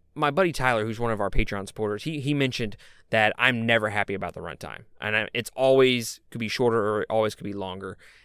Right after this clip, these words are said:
And, I mean, that's true. I don't think there are very many movies out there that get pacing and get the runtime just perfect. Now, we just recently reviewed The Patriot, which I think is one of the best paced movies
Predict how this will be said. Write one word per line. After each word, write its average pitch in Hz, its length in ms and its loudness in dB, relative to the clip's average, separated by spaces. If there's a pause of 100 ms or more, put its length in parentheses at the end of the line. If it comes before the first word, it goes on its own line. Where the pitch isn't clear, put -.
(140)
And, 110 460 0
I 127 120 -2
mean, 190 120 0
that's 226 180 0
true. 233 400 -2
I 143 100 0
don't 170 220 -2
think 170 320 -6
there 151 140 4
are 127 120 2
very 127 280 0
many 123 220 -4
movies 110 320 -6
out 135 180 -4
there 151 220 -4
that 113 400 -8
get 127 360 0 (320)
pacing 127 680 -6
and 107 260 -8
get - 200 -2
the 120 80 -2
runtime 107 680 -6 (300)
just 110 240 -8
perfect. - 400 -6 (460)
Now, 117 220 0
we 139 120 2
just 175 200 -4
recently 139 460 -2
reviewed 110 640 -8
The - 80 -8
Patriot, 123 520 -6
which 123 180 -8
I 113 120 2
think 123 340 -4
is 110 220 -6
one 113 160 -4
of 110 80 -6
the 107 120 -8
best 110 400 -8
paced 117 360 -6
movies 110 420 -10